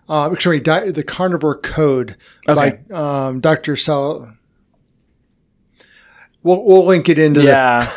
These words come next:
Speaker 2: yeah, the carnivore code.
Speaker 1: carnivore code.
Speaker 2: And you look like you were gonna say something else, Doctor Rigby. Is that right?
Speaker 1: Again, a lot of people in this realm, the story they'll usually tell is, "Well, I did a low carb and keto. I s-,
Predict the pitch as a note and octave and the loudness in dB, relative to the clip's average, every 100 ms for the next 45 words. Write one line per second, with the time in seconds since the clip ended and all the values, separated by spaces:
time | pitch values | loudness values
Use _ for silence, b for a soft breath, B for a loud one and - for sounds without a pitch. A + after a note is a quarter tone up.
0 | - B2 A#2+ A2 - C3+ D3 D3 C#3 B2+ | -4 0 2 0 -4 -2 0 2 2 2
1 | B2 - _ - A#2+ E2+ - - D#3 D#3 | 2 0 _ -6 -2 -2 -4 -2 0 0
2 | D3+ - C3 A#2 - - C3 C#3+ D#3 D#3+ | -2 -2 -6 -6 -10 0 4 4 4 0
3 | D3+ C#3 C#3+ B2 B2 A#2+ G#2+ - G#2 G#2+ | 0 2 0 2 2 2 2 0 0 0
4 | G2 G2 G2 G#2+ G2+ G#2+ C3+ - B B | 0 -2 -2 -2 0 2 2 -2 B B
5 | B A3 B3 G3 F#3 A3 G#3 G#3 G3+ F3+ | B -2 2 4 4 2 2 0 4 2
6 | F#3+ E3+ E3 - D3 D3+ D#3 D3 D3 D3 | 2 0 0 -2 -4 -2 0 0 -2 -8
7 | b b b - C4 D3 E3+ - G#3 G#3 | b b b -20 -20 -6 -4 2 6 6
8 | F#3 E3+ D#3 D#3 D#3+ C#3 - E3 D#3 C#3+ | 6 4 4 0 0 -4 0 2 2 0
9 | C3+ - b E3 F#3 F#3+ - E3 D#3 - | -4 -12 b 2 4 2 -6 -4 -4 0
10 | G#3+ G3+ F3+ F3 - D#3+ D#3 D3+ C#3+ C#3+ | 0 2 4 2 0 0 4 4 0 -6
11 | - E3+ D#3 D3+ C#3+ - - - | -4 0 4 4 2 -2 -6 -6